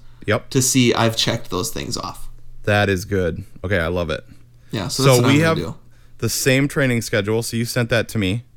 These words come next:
Speaker 2: Yep.
Speaker 1: Um,
Speaker 2: Four runs a week, you were saying that you could
Speaker 1: Yeah,
Speaker 2: probably do
Speaker 1: I,
Speaker 2: three to start.
Speaker 1: yeah, uh, to start, I'm gonna do three.
Speaker 2: Yeah.
Speaker 1: Um, but yeah, so you're just, you're just at four. I just,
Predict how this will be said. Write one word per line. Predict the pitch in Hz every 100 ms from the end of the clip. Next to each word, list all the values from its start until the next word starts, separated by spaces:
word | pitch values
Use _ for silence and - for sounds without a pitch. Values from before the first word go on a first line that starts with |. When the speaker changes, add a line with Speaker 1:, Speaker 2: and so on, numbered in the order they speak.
| -
Speaker 2:
Yep. | - 127 - - - - - - - - - -
Speaker 1:
Um, | - 120 113 110 107 104 - - - - -
Speaker 2:
Four | - 156
runs | 175 180 180
a | 170
week, | 170 180 175 - -
you | 135
were | 147 143
saying | 151 139 139 139
that | 123
you | 123
could | 117
Speaker 1:
Yeah, | 113 107
Speaker 2:
probably | 127 120 123
do | 120
Speaker 1:
I, |
Speaker 2:
three | 120 123 113 113
to |
start. | 113 - 95
Speaker 1:
yeah, | 98 82 - - -
uh, | 101
to | - 113
start, | - - 135 120
I'm | 113 107
gonna | 101 98
do | 92
three. | 90 92 82 71 - - - _
Speaker 2:
Yeah. | 117 85 127 - - -
Speaker 1:
Um, | 95 92 95 95 - - - - 113
but | 95
yeah, | 110 101 - - - _
so | -
you're | 110 117
just, | 113 110
you're | 113 123
just | 110 110
at | 85
four. | - 95 92
I | 87
just, | 92 90